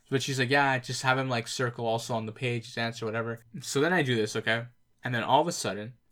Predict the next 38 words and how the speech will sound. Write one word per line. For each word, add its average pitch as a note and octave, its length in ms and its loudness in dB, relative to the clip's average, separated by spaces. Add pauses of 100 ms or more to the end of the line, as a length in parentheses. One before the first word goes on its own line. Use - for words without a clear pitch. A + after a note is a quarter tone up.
(140)
I B2+ 80 0
get A#2+ 220 0
to, C#3+ 140 0
like, G#2+ 300 -4
uh, E2+ 280 -4 (340)
'cause C3 180 -2
at B2+ 160 0
one B2+ 180 2
point B2+ 240 -2
the A#2 60 -6
Scantron, A2 720 -6
you A2+ 100 -10
know, G2 160 -8
like, G#2 260 -6 (440)
you, A2+ 240 -8
you A2 380 -8
fill B2+ 200 0
out A#2+ 120 2
the - 60 -8
Scantron. - 460 -8 (500)
But A#2 120 -8
there's C#3 200 0
this F#3 220 -4
one A2+ 220 -4
question D#3+ 540 -4 (420)
that A2+ 200 0
wants A#2+ 320 -2
me C3 120 0
to A2+ 120 0
write A2 320 0
in A2 180 -2
true A#2 220 -6
or G#2 140 -6
false. - 540 -8 (200)
And B2+ 160 -2
then B2 80 2
I'm A#2+ 160 0
like, A2 240 -4